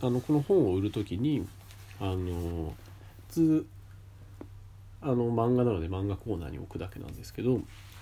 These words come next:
まあ、ほ-、勉強に関する本なので、学習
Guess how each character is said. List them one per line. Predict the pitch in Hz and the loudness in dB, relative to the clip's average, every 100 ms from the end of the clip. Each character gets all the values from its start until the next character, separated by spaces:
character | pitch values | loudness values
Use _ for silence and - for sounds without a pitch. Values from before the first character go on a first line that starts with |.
| - - - - - | -16 -16 -16 -6 2
ま | 135 | 2
あ、 | |
ほ-、 | 98 - - - | 2 -4 -8 4
勉 | 120 139 | 6 8
強 | 147 | 8
に | 139 | 6
関 | 127 127 | 6 2
す | 123 | 2
る | - - - - - - - - - - - | 0 -2 -8 -20 -20 -20 -20 -18 -20 -16 2
本 | 117 85 | 4 4
な | |
の | - 69 | -2 -4
で、 | 82 | -2
学 | 98 92 - | 0 -2 -4
習 | - 135 131 | 0 4 4